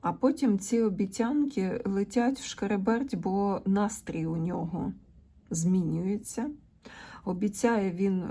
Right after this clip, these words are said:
ну, коли у нього гарний, хороший настрій, він такий благородний, він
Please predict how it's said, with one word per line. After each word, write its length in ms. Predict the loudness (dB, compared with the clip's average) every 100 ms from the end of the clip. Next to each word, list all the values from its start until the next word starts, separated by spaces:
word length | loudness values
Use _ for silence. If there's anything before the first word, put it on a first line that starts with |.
| -4 -4
ну, 100 | -6
коли 300 | -6 -4 -4
у 100 | -4
нього 320 | -4 -2 -2
гарний, 460 | 0 -2 0 -2
хороший 580 | -4 -4 -2 -2 -2 -4
настрій, 560 | -2 -4 -6 -10 -10 -10 -14 -20 -10
він 220 | -6 -4 -4
такий 300 | -6 -4 -4
благородний, 920 | -2 -4 -4 -4 0 0 0 -2 -2
він 300 | -4 -6